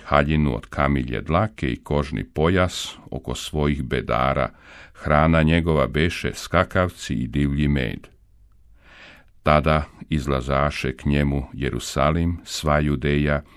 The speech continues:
i sva okolina Jordanska, i on ih krstavaše u reci Jordanu,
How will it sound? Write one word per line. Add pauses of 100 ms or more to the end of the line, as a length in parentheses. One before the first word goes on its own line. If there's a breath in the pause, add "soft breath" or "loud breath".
(160 soft breath)
i
sva
okolina
Jordanska, (560 loud breath)
i
on
ih
krstavaše
u
reci
Jordanu,